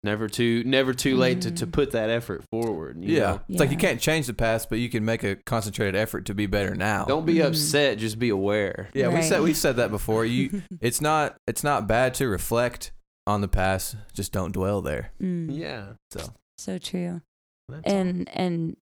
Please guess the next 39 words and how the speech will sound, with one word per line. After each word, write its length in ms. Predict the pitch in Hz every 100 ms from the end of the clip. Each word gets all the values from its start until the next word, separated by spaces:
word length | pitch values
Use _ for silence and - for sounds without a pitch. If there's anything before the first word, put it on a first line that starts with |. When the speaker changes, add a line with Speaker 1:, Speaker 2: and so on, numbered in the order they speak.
| -
Speaker 2:
keeping 380 | - 202 202 170
a 60 |
perspective 680 | - 170 - - 156 - 151
of 160 | 160 -
positivity 920 | 180 170 175 - 170 165 170 175 156 _ -
and, 420 | - 175 156 156 -
and 120 | 156
gratitude, 680 | 147 151 151 156 - 156 151 -
I 40 |
think, 220 | 165 175
is 80 | 160
so 360 | - - 156 147
important. 580 | 147 - 147 - - - _ _ _ -
Just, 300 | 165 - - _ _ _ -
if 100 | 160
I 320 | 170 160 156 151 _ _
could 180 | - 156
leave 260 | 156 151 156 -
anyone 360 | 165 170 175 180
that 100 | 214
was 180 | 170
listening 280 | 185 - 175
to 40 | 175
this 160 | 170
with 100 | 175
anything, 440 | 180 180 - 156 160
like, 240 | 147 - _ _ _
trying 180 | - 208
to 80 | 185
stay 580 | - 180 170 165 160 151 _ _ _ _ -
grateful 400 | 160 165 - 151
for 380 | 151 160 160 175
what 200 | - 160
you 120 | 98 156
have 340 | 156 147 151
and 120 | 147
the 60 | 151
things 400 | - 156 151 -
that 300 | 151 151 -